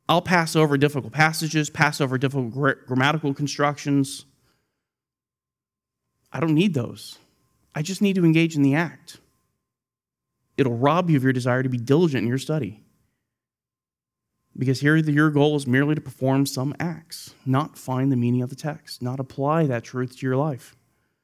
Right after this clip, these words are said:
None of these desires should be entertained, the emotional experience,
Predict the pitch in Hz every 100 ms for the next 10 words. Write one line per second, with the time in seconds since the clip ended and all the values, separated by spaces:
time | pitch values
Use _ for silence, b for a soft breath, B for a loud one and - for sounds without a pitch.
0 | _ _ _ _ 135 139 156 294 220 156
1 | 120 120 113 107 101 113 - 135 160 147
2 | 175 175 185 131 127 156 147 123 - 156
3 | 165 175 -